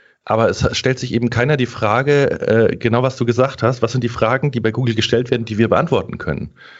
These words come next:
Da gibt's dann natürlich irgendwie Seiten, wo die Leistungen beschrieben werden, und da gibt's auch ein, ein tolles Magazin mit echt geilen Inhalten, aber die, das halt null irgendwie auf, ja, auf diesem, diesem,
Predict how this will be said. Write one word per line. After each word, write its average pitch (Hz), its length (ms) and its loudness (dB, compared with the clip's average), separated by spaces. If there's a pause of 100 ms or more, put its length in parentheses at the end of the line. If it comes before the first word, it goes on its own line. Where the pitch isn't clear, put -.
(680)
Da 98 100 -2
gibt's 107 140 -2
dann 110 100 2
natürlich 113 300 2
irgendwie 107 180 4
Seiten, 107 340 0
wo 101 60 0
die 95 80 -2
Leistungen 147 440 2
beschrieben 131 420 0
werden, 117 240 2
und 110 60 0
da 104 60 2
gibt's 98 200 -4
auch 90 140 0
ein, 95 140 -2
ein 92 180 -6
tolles 131 300 0
Magazin 110 440 0
mit 123 100 2
echt 104 220 -2
geilen 147 260 2
Inhalten, 117 640 2
aber 110 140 2
die, 113 100 -4
das 110 240 -8
halt 120 160 0
null 147 400 4
irgendwie 127 340 2
auf, 120 200 2 (420)
ja, 131 160 2
auf 113 100 0
diesem, 113 300 0
diesem, 110 480 0